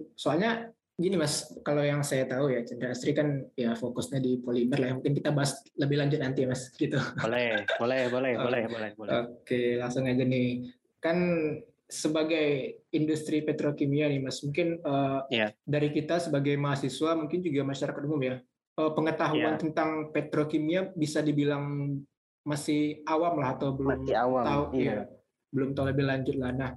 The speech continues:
Speaker 1: sekarang kita minta apa nih, penjelasan lebih lanjut, eh, dari pandangan seorang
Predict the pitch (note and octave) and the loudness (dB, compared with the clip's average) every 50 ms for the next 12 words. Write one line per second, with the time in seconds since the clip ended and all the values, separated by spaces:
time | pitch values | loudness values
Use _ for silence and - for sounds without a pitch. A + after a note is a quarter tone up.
0 | - - _ - - - D#3 E3+ F3+ F3 F3 F#3+ F#3 F3+ E3+ - - D3 C#3 C#3 | -12 -18 _ -10 -6 -2 0 2 2 2 2 2 2 0 0 0 -2 -2 0 0
1 | C#3 C3+ - - D3+ C#3 C3+ C3 - - C#3 C3+ C3+ C3 C3+ C3+ - C#3+ C3+ C3 | 0 -2 -2 -2 -2 -2 -2 -4 -4 -4 -4 -2 -2 -2 -4 -4 -4 -2 -2 0
2 | C3+ C#3 C3+ C3 B2+ B2+ B2+ D3 D3 D3 D3+ - C#3 C3+ C3+ - - E3+ C#3+ C#3+ | 0 0 0 0 0 0 0 0 0 0 0 -2 -2 -2 -4 -4 -6 -4 -2 0
3 | D3 D#3 D3+ D3+ - D3+ D3+ D3+ D3+ D3+ D#3 D#3 D3+ D3+ - D#3+ D#3 D3 D3+ D#3 | 2 2 0 0 0 0 2 2 2 2 0 0 -2 -2 -2 -2 0 0 0 -2
4 | D3+ D3+ - | -4 -8 -12